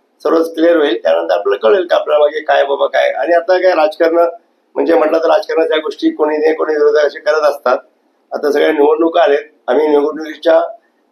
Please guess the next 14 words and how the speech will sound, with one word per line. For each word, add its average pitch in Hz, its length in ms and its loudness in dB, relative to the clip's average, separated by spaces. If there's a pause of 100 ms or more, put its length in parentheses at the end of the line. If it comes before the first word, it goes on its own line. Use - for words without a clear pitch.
(180)
ग्रामपंचायत 147 460 0
असेल, 160 220 -2
नगरपंचायत 151 640 0
असेल 165 300 -2 (120)
किंवा 147 300 2
पंचायत 151 440 0
राजच्या 151 260 0
निवडणुकीमध्ये 151 500 -2
आम्ही 156 160 -4
गांभीर्याने 156 580 0
आम्ही 151 160 -2
त्याच्याकडे 160 320 -8
लक्ष 143 220 0
आहे, 143 120 2